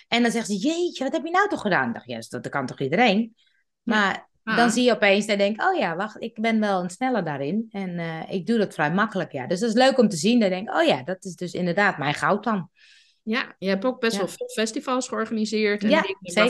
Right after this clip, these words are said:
Speaker 1: zeker.
Speaker 2: je dan denkt, "Jeetje, Mina, hoe krijg je het voor elkaar?"
Speaker 1: Ja.
Speaker 2: Zoveel toffe mensen bij
Speaker 1: Ik
Speaker 2: elkaar.
Speaker 1: vond het heel easy.
Speaker 2: Ja, en ik, ik, ik kan ook organiseren, maar niet zo.
Speaker 1: <laughs> Ja, ja. Ja, dat is wel goed om af en toe eens bij stil te staan. Dan denk ik, "Oh ja,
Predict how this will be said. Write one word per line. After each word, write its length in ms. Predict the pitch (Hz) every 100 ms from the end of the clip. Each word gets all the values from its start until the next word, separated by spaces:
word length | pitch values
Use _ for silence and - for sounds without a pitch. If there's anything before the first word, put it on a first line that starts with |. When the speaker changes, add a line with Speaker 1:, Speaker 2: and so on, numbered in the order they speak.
| 214
Speaker 1:
zeker. 100 | 208
Speaker 2:
je 140 | -
dan 80 | 180
denkt, 280 | 180 190 -
"Jeetje, 360 | 339 330 277
Mina, 180 | 269 277
hoe 100 | 254
krijg 160 | 240 233
je 60 |
het 100 | 233
voor 80 | 226
elkaar?" 500 | 233 285 381 240 220
Speaker 1:
Ja. 180 | 359 330 254 226
Speaker 2:
Zoveel 320 | 214 - 247 208
toffe 260 | 208 196
mensen 340 | 226 294 330 269
bij 140 | 247
Speaker 1:
Ik 160 | 240 -
Speaker 2:
elkaar. 160 | 403
Speaker 1:
vond 120 | 359
het 80 | 302
heel 140 | 262 247
easy. 560 | 349 453 381 370 262 - - 196 _ -
Speaker 2:
Ja, 500 | 494 605 539 254 -
en 200 | 220 247
ik, 260 | 226 285 -
ik, 180 | 247 -
ik 140 | - 311
kan 180 | 285
ook 200 | 294 523
organiseren, 680 | - 233 214 190 175 165 160
maar 120 | 160
niet 200 | 165 170
zo. 520 | 220 220 220 277 170 - _ _
Speaker 1:
<laughs> 260 | 262 - - - - _ 190 -
Ja, 400 | 370 - - 233 - _ _
ja. 320 | - 233 220 349 _ _ _ _ _ _ _ _ _ _ _ _ _ _ _ _ _ -
Ja, 240 | 190 202
dat 120 | 208
is 60 | 196
wel 100 | 233
goed 220 | 240 247
om 80 | 214
af 40 | 208
en 0 |
toe 80 | -
eens 100 | 208
bij 120 | 208
stil 180 | 190 196
te 80 | 190
staan. 200 | - 143
Dan 100 | 151
denk 200 | 156 156
ik, 60 | 190
"Oh 60 |
ja, 160 | 165